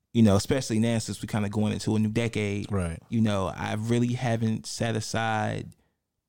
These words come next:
Speaker 1: you know, what, you know, what I would like for it to be.
Speaker 2: Right.
Speaker 1: Um,
Speaker 2: You just have, like, that short term right now.
Speaker 1: Yeah, yeah,
Speaker 2: Play a
Speaker 1: yeah.
Speaker 2: short game,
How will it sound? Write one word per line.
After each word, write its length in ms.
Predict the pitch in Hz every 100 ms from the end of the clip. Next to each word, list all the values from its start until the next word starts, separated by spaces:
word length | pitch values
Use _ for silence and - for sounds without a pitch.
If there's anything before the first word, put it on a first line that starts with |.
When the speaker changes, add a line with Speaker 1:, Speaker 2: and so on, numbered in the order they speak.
| _ _ _ _ _ -
Speaker 1:
you 120 | 113
know, 440 | 107 98 101 - _ _ _ _ _ -
what, 560 | 92 98 107 107 101 104 -
you 120 | 107
know, 180 | 110 101
what 180 | 107 110
I 140 | 110
would 200 | 107 98
like 360 | 95 101 110 -
for 320 | - 113 113
it 80 | 107
to 120 | -
be. 320 | 110 117 117 120 -
Speaker 2:
Right. 280 | 95 80 - _ _ _ -
Speaker 1:
Um, 480 | 107 104 104 101 104
Speaker 2:
You 100 | 107
just 100 | 101
have, 100 | 98
like, 120 | 92
that 120 | 87
short 380 | - - 92 90
term 260 | - 92 82
right 160 | 82 82
now. 80 | 92
Speaker 1:
Yeah, 540 | 113 120 113 107 104 107 _ -
yeah, 360 | 117 113 98 107
Speaker 2:
Play 140 | -
a 20 | 95
Speaker 1:
yeah. 100 | 110
Speaker 2:
short 200 | 95 -
game, 480 | 90 87 87 87